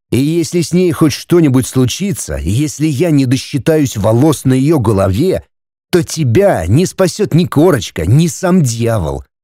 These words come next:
«Я доступно объяснил, Андрюша. «Она сейчас неизвестно где,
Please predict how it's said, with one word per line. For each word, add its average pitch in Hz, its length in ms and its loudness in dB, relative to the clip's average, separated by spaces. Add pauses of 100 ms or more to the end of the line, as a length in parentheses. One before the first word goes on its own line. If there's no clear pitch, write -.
(260)
«Я 135 220 -2
доступно 151 600 0
объяснил, 131 420 0
Андрюша. 135 560 -2 (420)
«Она 147 280 2
сейчас 190 380 -4
неизвестно 175 500 0
где, 98 360 -4